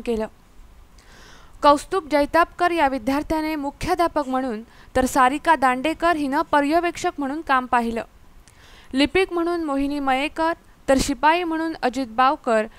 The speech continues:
आणि साईराज पावसकर यांनी काम पाहिलं. दुपारच्या सत्रात डॉक्टर सर्वपल्ली राधाकृष्णन यांची जयंती दिवाकर आडविरकर गुरुजी यांच्या प्रमुख उपस्थितीत आणि प्रशालेचे मुख्याध्यापक श्री सुतार यांच्या अध्यक्षतेखाली संपन्न झाली.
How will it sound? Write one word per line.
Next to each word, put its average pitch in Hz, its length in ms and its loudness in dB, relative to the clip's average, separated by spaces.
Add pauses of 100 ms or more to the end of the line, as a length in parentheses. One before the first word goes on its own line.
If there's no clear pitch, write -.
(140)
आणि 277 200 2
साईराज 285 440 4
पावसकर 269 640 0
यांनी 262 260 -2
काम 240 240 0
पाहिलं. 226 380 -2 (500)
दुपारच्या 349 480 2
सत्रात 339 400 2
डॉक्टर 277 380 0
सर्वपल्ली 320 680 -2
राधाकृष्णन 311 760 0
यांची 269 300 -4
जयंती 269 520 -2 (340)
दिवाकर 349 560 6 (100)
आडविरकर 320 580 2
गुरुजी 262 460 -4
यांच्या 247 300 0
प्रमुख 262 380 -4
उपस्थितीत 320 580 -4 (340)
आणि 277 200 2
प्रशालेचे 349 640 2
मुख्याध्यापक 277 760 0
श्री 254 180 -8
सुतार 285 420 2
यांच्या 269 420 2
अध्यक्षतेखाली 294 800 0
संपन्न 247 480 -2
झाली. 226 260 -4